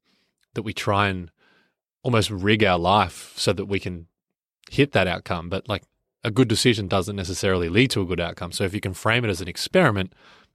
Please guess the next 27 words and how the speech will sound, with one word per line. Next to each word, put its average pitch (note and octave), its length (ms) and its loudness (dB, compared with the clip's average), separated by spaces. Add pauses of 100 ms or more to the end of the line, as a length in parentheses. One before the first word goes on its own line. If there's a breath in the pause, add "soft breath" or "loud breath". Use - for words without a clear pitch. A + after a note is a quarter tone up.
(140)
it A2 120 -2
helps - 400 0
you G#2 120 2
just, G#2+ 200 2
I G2 80 2
think, F#2 160 -2
mentally, F#2 440 0
like, E2+ 220 -4 (140)
unattach G2+ 720 -2 (880 soft breath)
from G#2 260 -2
the G2 100 0
idea F#2+ 300 0
of E2+ 60 -2
an F2 80 -2
outcome. - 440 -10 (1160 loud breath)
The C3+ 80 6
other E3+ 100 6
thing D3 160 4
I G#2+ 80 6
was F#2 120 2
gonna F#2+ 160 0
say F2 260 0
is F2+ 400 -6
if - 160 -6
we A#2 80 2
frame C#3+ 300 0
things, B2 260 0